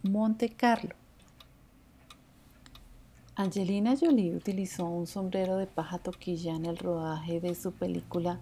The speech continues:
Primero mataron a mi padre. Lo usa como accesorio en su vida cotidiana,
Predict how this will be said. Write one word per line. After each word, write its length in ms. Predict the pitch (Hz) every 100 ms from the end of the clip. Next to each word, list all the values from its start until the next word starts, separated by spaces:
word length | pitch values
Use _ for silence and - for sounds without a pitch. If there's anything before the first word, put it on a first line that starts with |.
| - - - - - -
Primero 600 | - 196 185 190 196 226
mataron 560 | 233 214 185 175 170 165
a 60 | 165
mi 120 | 170
padre. 460 | - 165 160 160 - _ _ _ _ -
Lo 360 | 196 190 - - -
usa 500 | 202 190 214 240 254
como 180 | - 180
accesorio 540 | 165 - 165 170 165
en 80 | 180
su 160 | 180 190
vida 160 | 165
cotidiana, 720 | 160 185 185 190 202 170 170